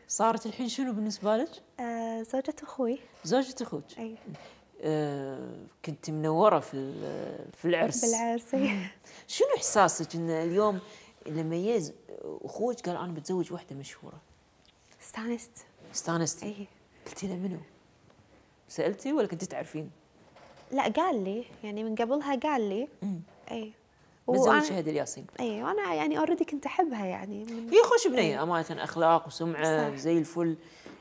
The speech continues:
Speaker 1: وطيوبة.
Speaker 2: اي.
Speaker 1: طيوبة وايد،
Speaker 2: بلى.
Speaker 1: حميمية. آه، مع ان اخوك عنده ايضا زواجة سابقة، عنده عيال.
Speaker 2: اي، اي، هو منفصل.
Speaker 1: منفصل، بس
Speaker 2: مم.
Speaker 1: العيال ما دخلهم بالانفصال.
Speaker 2: مهم.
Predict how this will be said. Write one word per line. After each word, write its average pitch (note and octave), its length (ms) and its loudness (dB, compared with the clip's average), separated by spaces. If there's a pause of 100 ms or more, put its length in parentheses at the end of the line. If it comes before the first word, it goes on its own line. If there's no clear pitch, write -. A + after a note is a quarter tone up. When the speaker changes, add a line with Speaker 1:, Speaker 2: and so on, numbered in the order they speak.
Speaker 1:
وطيوبة. D3 1700 0 (240)
Speaker 2:
اي. A3 240 -8 (160)
Speaker 1:
طيوبة E3+ 320 4
وايد، D#3+ 300 6 (400)
Speaker 2:
بلى. G#3+ 140 -8
Speaker 1:
حميمية. E3+ 540 -2 (840)
آه، E3 580 2
مع D#3 120 -4
ان G#3+ 100 0
اخوك C4 440 -2 (300)
عنده A3 260 0
ايضا C#3+ 320 0
زواجة D3 440 -2
سابقة، E3+ 520 -4 (440)
عنده D3+ 200 -6
عيال. D#3+ 320 -2 (800)
Speaker 2:
اي، D4 220 -4
اي، F#4+ 60 -2 (100)
هو F#4 80 2
منفصل. E4+ 600 -6 (160)
Speaker 1:
منفصل، D4 480 0
بس - 200 -6
Speaker 2:
مم. C3+ 80 -2
Speaker 1:
العيال A3 360 0
ما D#4+ 140 2
دخلهم F#3+ 420 0
بالانفصال. D#3+ 520 -2 (240)
Speaker 2:
مهم. C4 260 -8